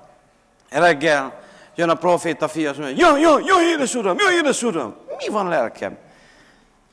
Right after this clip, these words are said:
„Hát nem látod, mit?” „Á, ennyi angyalt.” Ó, de gyönyörű látvány.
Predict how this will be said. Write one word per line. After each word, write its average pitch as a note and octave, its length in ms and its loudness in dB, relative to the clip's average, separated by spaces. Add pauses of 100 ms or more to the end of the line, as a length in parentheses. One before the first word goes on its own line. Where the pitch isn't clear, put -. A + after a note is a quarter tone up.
(300)
„Hát D4+ 140 2
nem E4+ 140 2
látod, A3 420 0
mit?” C4+ 480 -4 (1400)
„Á, B2+ 220 -12 (240)
ennyi E3 440 -8
angyalt.” C3 760 -10 (640)
Ó, A#2 380 -8
de F#2 120 -12
gyönyörű E2+ 440 -12
látvány. - 560 -18